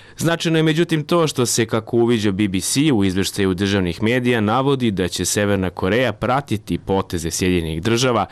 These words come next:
pre donošenja bilo kakve odluke, što se tumači kao vid usporavanja u provokativnoj retorici.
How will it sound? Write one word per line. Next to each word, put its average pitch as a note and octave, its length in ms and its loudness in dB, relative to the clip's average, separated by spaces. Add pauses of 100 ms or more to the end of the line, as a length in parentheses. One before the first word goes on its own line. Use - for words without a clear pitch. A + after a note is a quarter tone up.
(380)
pre C#3+ 200 2
donošenja C3 520 0
bilo G2+ 280 0
kakve A#2 360 -2
odluke, A2 420 -2 (100)
što - 200 -4
se D3 140 0
tumači D3+ 480 -2
kao B2+ 280 0
vid C3+ 180 0
usporavanja G#2+ 800 0
u B2 140 -2
provokativnoj F2 760 -2
retorici. G2 600 -2